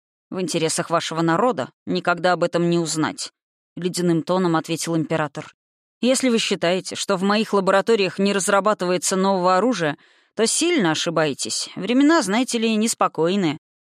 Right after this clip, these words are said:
Требуется быть готовыми ко всему». Кроме того, в текущих реалиях мы склонны прогнозировать, что эта мобилизация не будет последней. «Ну, разумеется», — хмыкнул Еник. «Вам же нужно свежее мясо. Воины у разлома не мясо,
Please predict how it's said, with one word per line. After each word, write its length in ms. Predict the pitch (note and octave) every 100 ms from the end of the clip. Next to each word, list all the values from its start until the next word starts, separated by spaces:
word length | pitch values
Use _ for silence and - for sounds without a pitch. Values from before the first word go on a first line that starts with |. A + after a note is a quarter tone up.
| -
Требуется 460 | C#4+ D4+ D4+ -
быть 180 | A#3+ A3+
готовыми 480 | G3 F#3 F#3+ G3+ G#3+
ко 140 | G#3
всему». 500 | G3+ - A3 D3+ D3+ - _ -
Кроме 220 | F3 D#3+
того, 320 | D3+ D3+ G3+
в 40 | -
текущих 520 | B3 C#4 - G3+ F3+
реалиях 500 | F3 F3 A3 A#3+ - - _ -
мы 140 | C#4
склонны 420 | D#4+ - B3+ B3+ A3
прогнозировать, 800 | G#3+ G3 F#3+ F#3 B3+ D4 F3
что 180 | - G3
эта 220 | G#3 G#3+
мобилизация 760 | G#3 G3+ G#3 G#3 F#3 G#3 - G3
не 160 | G3
будет 320 | G3 G3 F#3 -
последней. 720 | E3+ - D#3+ C#3+ D3+ C#3+ - _ _ _
«Ну, 220 | C#4 A#3
разумеется», — 800 | F3 E3+ F3+ E3+ C3 - - C#3+ - _ _
хмыкнул 440 | - F#3+ D#3+ F3+ F3+
Еник. 480 | F3+ D#3+ D3+ - _ _ _
«Вам 280 | G3 G#3 G3
же 140 | D#3+ G3
нужно 360 | G3 F#3 G3
свежее 440 | - F#3 F3+ F#3+ E3+
мясо. 500 | D#3 F3+ A#3 - - _ _ _ -
Воины 400 | F3+ G#3+ G#3+ G#3
у 80 | G3+
разлома 440 | F#3+ F3+ A3 A3+
не 160 | F#3+ F3+
мясо, 420 | F#3 A#3+ -